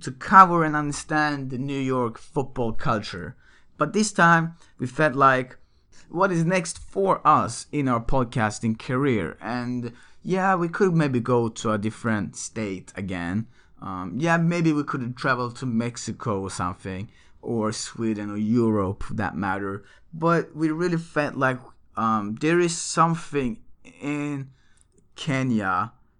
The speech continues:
that Western media,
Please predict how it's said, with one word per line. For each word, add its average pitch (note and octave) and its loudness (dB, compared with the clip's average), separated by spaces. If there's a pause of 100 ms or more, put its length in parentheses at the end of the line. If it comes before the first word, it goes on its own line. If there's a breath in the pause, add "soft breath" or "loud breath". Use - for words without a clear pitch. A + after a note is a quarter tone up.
(100)
that G#2 -2 (880)
Western C#3+ -2
media, G#2+ 0